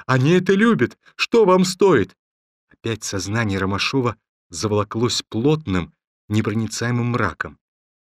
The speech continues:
Сразу, точно без малейшего перерыва, он увидел себя в большом зале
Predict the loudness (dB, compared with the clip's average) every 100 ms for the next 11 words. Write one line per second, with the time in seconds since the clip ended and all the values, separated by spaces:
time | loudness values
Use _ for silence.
0 | -14 -8 -4 -2 -2 -2 0 0 -2 -2
1 | 0 2 0 -2 -4 -6 _ _ -6 -4
2 | -4 -2 0 0 0 -2 -4 -10 -6 -4
3 | -4 -6 -6 -2 -2 -2 -4 -4 -6 -6
4 | -4 -2 0 0